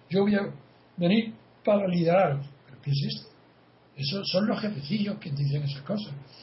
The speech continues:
Los burócratas, "Yo soy jefe y quiero venir aquí para seguir siendo jefe". Pero liderar, liderar implica dirigir, orientar, inspirar. Es que ella puede dirigir, orientar o inspirar algo, Chacón,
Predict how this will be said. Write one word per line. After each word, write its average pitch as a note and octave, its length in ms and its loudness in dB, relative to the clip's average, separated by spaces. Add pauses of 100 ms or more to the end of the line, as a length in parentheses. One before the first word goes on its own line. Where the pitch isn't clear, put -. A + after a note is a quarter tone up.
(280)
Los C#3 140 0
burócratas, F#3+ 580 2 (240)
"Yo C#3+ 140 2
soy F3 180 2
jefe G#3 440 2 (380)
y B2+ 100 -10
quiero C#3+ 260 2
venir E3 180 0
aquí G3+ 180 -2
para - 140 -4
seguir C#3+ 240 0
siendo F3+ 300 -2
jefe". - 340 -2
Pero D3 180 -4
liderar, G#3 560 4 (280)
liderar G3 420 4
implica A3 460 2 (100)
dirigir, D3+ 540 0
orientar, C#3+ 760 2 (880)
inspirar. E3 760 6 (440)
Es D3 120 -4
que E3+ 140 -6 (100)
ella F#3 200 -2
puede F#3+ 240 -6
dirigir, E3+ 520 -6 (300)
orientar F3+ 520 2
o F#3+ 40 0
inspirar F#3 420 0
algo, G#3 280 2
Chacón, G#3 480 -4